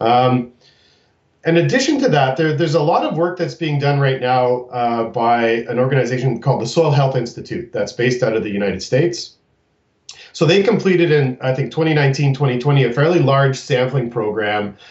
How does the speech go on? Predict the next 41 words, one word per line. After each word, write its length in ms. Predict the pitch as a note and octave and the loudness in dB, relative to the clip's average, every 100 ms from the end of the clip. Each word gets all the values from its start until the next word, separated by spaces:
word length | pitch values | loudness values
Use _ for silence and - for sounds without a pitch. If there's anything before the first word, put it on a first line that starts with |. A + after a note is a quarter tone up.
| - | -8
of 120 | A2+ | 0
a 120 | B2 | 0
number 320 | A#2 D#3 F3 E3 | 2 2 2 2
of 140 | B2 | 2
long-term 580 | B2 C#3 C#3+ C#3 D3 A#2 | 0 2 2 0 -2 0
research 440 | A#2 B2+ A#2 - | -2 -4 -6 -8
plots 380 | B2 G#2+ G#2 - | -4 -2 -2 -8
across 640 | - - C3+ C3 B2+ - | -10 0 2 4 2 -4
all 220 | - C3+ C#3 | -2 0 2
of 100 | A2+ | 0
North 220 | A2+ A2+ | -2 -4
America. 640 | G2 G2+ F#2 F#2 F2 - - _ _ - - - | -6 -6 -6 -8 -12 -14 -18 _ _ -20 -20 -6
And 100 | C3 | 0
they're 120 | D#3+ G3+ | 4 4
in 120 | G#3+ | 2
the 60 | |
process 400 | - F3+ F3+ D#3+ | 2 2 2 2
right 140 | E3 D3 | 2 2
now 240 | C#3+ D3+ | 2 2
of 200 | C#3 B2 | 0 -2
running 300 | C#3 C#3 C#3 | -2 0 0
a 40 | A#2+ | -2
number 360 | A#2+ C3 D3 | -2 0 2
of 260 | B2+ A2+ - _ _ | 0 0 -8 _ _
different 460 | C#3+ C3 A#2+ A2+ - | -6 -2 -2 -4 -6
soil 300 | - C#3 B2+ | 0 2 2
analyses 840 | A#2 C3 C#3 C3+ C#3 C3 B2 - - | 2 2 0 0 0 -2 -4 -8 -2
and 120 | C3+ | 0
evaluating 540 | D3 D#3 E3+ E3 D#3+ | 2 4 4 2 2
how 160 | C#3+ C#3 | 2 2
well 260 | B2+ C3+ C3+ | 2 2 2
those 300 | B2+ B2+ - | 0 -2 -4
could 260 | D3 C3+ | -2 -2
potentially 480 | C#3 C#3+ D3 - C#3+ | -4 -2 -2 0 -2
be 120 | C3 | -2
used 320 | A#2 A#2+ A#2+ | -2 0 0
as 140 | A2 G#2 | -2 -2
soil 200 | C3 A#2 | 0 2
health 260 | B2+ A2+ - | 0 -2 -4
indicators. 880 | C#3+ D3 D3 G#2 F2+ E2+ C3 - - _ - - - - | 0 0 0 -2 -2 -2 -2 -4 -8 _ -20 -20 -20 -10
Um, 380 | A#2 C3 C#3 C3+ | 0 4 4 4